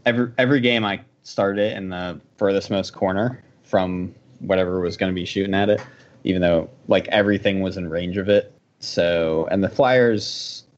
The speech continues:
I mean, they're durable because they have the minus one to hit, but they only, they're only T seven. So pretty much everything, anything you're shooting at 'em that's worth shooting at 'em is gonna, is gonna wound 'em.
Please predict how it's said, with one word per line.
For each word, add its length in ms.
I 60
mean, 160
they're 100
durable 440
because 280
they 60
have 120
the 80
minus 320
one 140
to 80
hit, 340
but 180
they 160
only, 260
they're 140
only 180
T 200
seven. 420
So 360
pretty 180
much 140
everything, 680
anything 320
you're 120
shooting 360
at 180
'em 140
that's 220
worth 240
shooting 320
at 180
'em 140
is 160
gonna, 240
is 100
gonna 200
wound 260
'em. 140